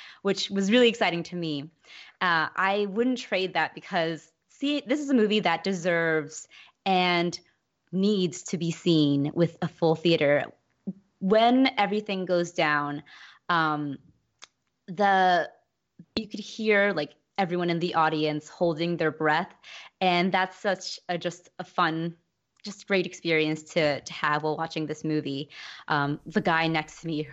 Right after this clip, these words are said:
was just saying, "What the fuck, bro?" So <laughs> that was just, that was, it's just such a great movie. The best movie of twenty nineteen.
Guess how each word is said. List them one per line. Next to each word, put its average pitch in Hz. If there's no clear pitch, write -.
was 160
just -
saying, 147
"What -
the -
fuck, -
bro?" -
So 185
<laughs> 233
that 247
was 269
just, 269
that 294
was, 311
it's 294
just 302
such 302
a 277
great 220
movie. 220
The 208
best 254
movie 240
of 202
twenty 208
nineteen. 190